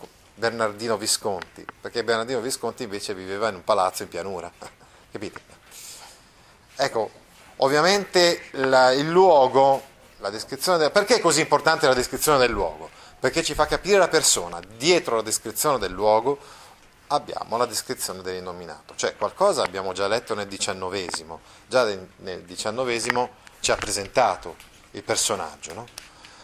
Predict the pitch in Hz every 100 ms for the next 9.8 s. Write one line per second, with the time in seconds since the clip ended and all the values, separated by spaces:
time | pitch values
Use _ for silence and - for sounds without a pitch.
0 | - 208 202 226 220 220 220 220 - 208
1 | 202 147 147 160 160 185 113 104 135 127
2 | - 151 143 92 - 117 104 95 - 101
3 | 101 - 110 - - 82 - - - -
4 | - - 139 143 160 - 196 202 185 156
5 | 151 147 143 139 139 156 170 165 156 135
6 | - - - 143 143 139 135 - 143 135
7 | 131 156 175 170 160 139 135 131 131 135
8 | 151 147 135 127 120 123 123 - - 110
9 | 107 110 107 113 104 92 92 90